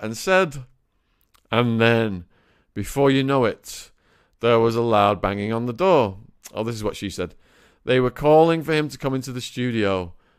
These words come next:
and I thought, 'Oh my God, thank God I've been spared this creep.'"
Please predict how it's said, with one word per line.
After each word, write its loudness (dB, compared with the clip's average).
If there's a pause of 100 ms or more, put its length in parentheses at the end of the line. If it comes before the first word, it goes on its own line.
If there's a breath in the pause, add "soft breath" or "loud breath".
(180)
and -6
I -2
thought, 0
'Oh 2
my 2
God, 2
thank -4
God 2
I've -2
been -6
spared 0
this -6
creep.'" -6